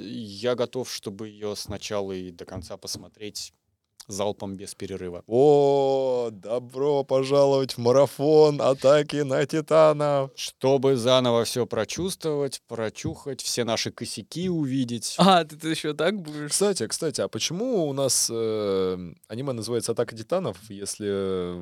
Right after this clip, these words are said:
Speaker 2: в английском названии "Attack on Titans", типа "Атака на Титанов"?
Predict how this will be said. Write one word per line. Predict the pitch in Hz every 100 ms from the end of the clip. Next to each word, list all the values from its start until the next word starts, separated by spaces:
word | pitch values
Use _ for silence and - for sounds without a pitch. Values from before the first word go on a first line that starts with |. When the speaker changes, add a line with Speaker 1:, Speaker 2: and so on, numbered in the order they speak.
| 85
Speaker 2:
в | 95
английском | 98 107 104 104
названии | 107 127 104
"Attack | 95 104
on | 107 101 90
Titans", | 101 98 - 85 85 - - _ _
типа | _ 90 85 80
"Атака | 90 101 101
на | 104 117
Титанов"? | 95 87 80 -